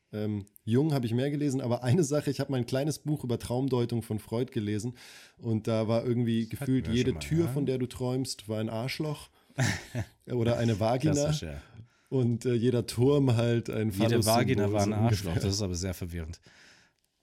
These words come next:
Speaker 1: Nein,
Speaker 2: Ja.
Speaker 1: jede Tür war ein,
Speaker 2: Was?
Speaker 1: sag mal, hast du
Speaker 2: Ach
Speaker 1: auch
Speaker 2: so,
Speaker 1: diese
Speaker 2: also,
Speaker 1: Hänger?
Speaker 2: also
Speaker 1: Weil ich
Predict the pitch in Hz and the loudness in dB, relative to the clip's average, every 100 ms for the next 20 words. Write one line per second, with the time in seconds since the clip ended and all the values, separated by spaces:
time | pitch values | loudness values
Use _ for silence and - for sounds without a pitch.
0 | _ - 113 117 117 127 127 117 104 160 | _ -4 0 0 2 2 2 -2 -4 0
1 | 170 185 175 _ _ _ _ _ _ _ | 0 0 -4 _ _ _ _ _ _ _
2 | _ _ _ _ _ _ _ _ _ _ | _ _ _ _ _ _ _ _ _ _
3 | _ _ - 117 104 110 110 107 107 107 | _ _ -14 -8 -2 0 0 -2 -4 -2
4 | 104 117 120 147 131 110 127 131 175 147 | -2 -2 -2 -2 -2 -2 0 0 2 4
5 | 147 101 117 123 120 120 113 113 | 4 4 4 2 2 2 4 4